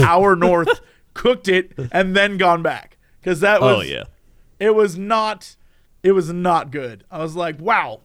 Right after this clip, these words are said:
Speaker 1: thank God this baked potato is, like, good." Otherwise, I would be really
Speaker 2: That's true.
Speaker 1: upset.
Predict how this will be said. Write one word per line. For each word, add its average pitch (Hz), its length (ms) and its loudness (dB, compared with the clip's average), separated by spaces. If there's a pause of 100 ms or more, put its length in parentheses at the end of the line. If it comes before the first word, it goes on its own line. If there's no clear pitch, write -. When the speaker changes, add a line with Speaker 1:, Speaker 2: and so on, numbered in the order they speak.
Speaker 1:
thank 233 200 -8
God 247 160 0
this 180 120 -10
baked 185 220 -6
potato 170 400 -2
is, 123 140 -10
like, 127 320 -12
good." 123 340 -12 (580)
Otherwise, 175 600 2
I 180 140 2
would 185 120 0
be 170 140 -6
really 175 280 2
Speaker 2:
That's 196 320 0
true. - 140 -4
Speaker 1:
upset. - 280 -8